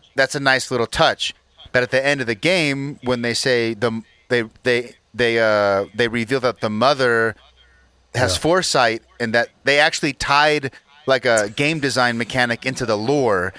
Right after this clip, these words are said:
Speaker 1: and that
Speaker 2: She
Speaker 1: she
Speaker 2: left that
Speaker 1: actually
Speaker 2: for
Speaker 1: did
Speaker 2: us.
Speaker 1: all
Speaker 2: She
Speaker 1: this
Speaker 2: left
Speaker 1: to lead the way. It's like
Speaker 2: That's
Speaker 1: that
Speaker 2: so cool.
Speaker 1: extra layer of, like, connecting everything together and make it, that, that's like the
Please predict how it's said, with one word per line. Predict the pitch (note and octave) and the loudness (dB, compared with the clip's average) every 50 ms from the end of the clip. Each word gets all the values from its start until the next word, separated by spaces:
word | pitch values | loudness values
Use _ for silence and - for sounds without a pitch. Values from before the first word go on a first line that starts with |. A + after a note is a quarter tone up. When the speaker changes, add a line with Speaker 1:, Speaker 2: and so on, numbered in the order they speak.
| - - - | -12 -8 -4
Speaker 1:
and | A#2 A#2+ | -2 0
that | A#2+ A2+ - | 0 2 2
Speaker 2:
She | - - - D#3+ | 2 2 2 2
Speaker 1:
she | E3 D#3 | 4 4
Speaker 2:
left | D3 C#3 C#3 | 4 4 4
that | C#3 C3 | 2 2
Speaker 1:
actually | A2+ C#3+ C3 | 0 2 0
Speaker 2:
for | B2 A#2 G#2+ | 2 2 2
Speaker 1:
did | - - D#3 | 2 4 4
Speaker 2:
us. | D#3 | 4
Speaker 1:
all | C#3+ C#3 B2+ | 4 4 4
Speaker 2:
She | B2+ | 2
Speaker 1:
this | B2 A#2 G#2+ A#2 | 2 2 2 0
Speaker 2:
left | - G#2+ - - _ - | 0 -2 -2 -8 _ -4
Speaker 1:
to | - D3 | -2 -2
lead | C3 C3 C#3 C#3+ C3+ A2+ | 0 0 -2 -2 -2 0
the | C3 A#2+ | 0 0
way. | A2+ C3 D#3 E3 D#3 C#3+ B2+ A#2 A#2 A#2 A2 - G2 G#2+ - _ _ - - - | 2 4 4 4 4 4 2 2 0 -2 -4 -6 -12 -20 -20 _ _ -20 -16 -8
It's | - C#3 | -2 0
like | G3 G3+ E3 | 0 2 4
Speaker 2:
That's | B3+ G#3+ - | 4 2 2
Speaker 1:
that | - B2 A2+ | 2 0 2
Speaker 2:
so | |
cool. | - G3+ G#3+ | 2 2 2
Speaker 1:
extra | F#3+ - - A#3+ A#3 A3 | 2 -2 0 2 2 2
layer | G3+ F3+ E3 E3+ F3 F3+ F#3 F3+ F3 F#3 F#3 F#3 F3+ F3 | 2 2 2 4 4 4 4 2 2 2 2 2 2 2
of, | D3 C#3+ D3 C#3+ B2 C3+ | 2 2 2 2 2 0
like, | C#3 C3 - - | 0 0 -2 -4
connecting | - - C#3 C3 C#3 C#3+ - - D3 C#3+ C#3+ C#3 | -6 -4 -2 0 0 0 0 -2 -4 -2 0 0
everything | C3+ C3 C3 C3 - - C3 B2 | 0 0 0 -2 -4 -4 -4 -4
together | A#2 A2+ G2 A#2+ A#2+ A#2 A2+ A2+ A2+ | -4 -4 0 2 2 2 2 2 2
and | A2 G#2+ A2 | 0 0 -2
make | A2+ A#2+ A#2+ - | -2 -4 -4 -6
it, | - B2+ B2+ - _ - B2+ A#2+ - - | -6 -8 -8 -8 _ -10 -10 -6 -2 0
that, | D#3 D#3 - - _ _ - - - - - _ _ _ _ _ - | 0 0 0 -6 _ _ -20 -20 -18 -18 -20 _ _ _ _ _ -2
that's | E3 D#3+ - | 0 0 2
like | A#3+ G#3 - - | 0 0 2 0
the | E3+ C#3+ | 0 0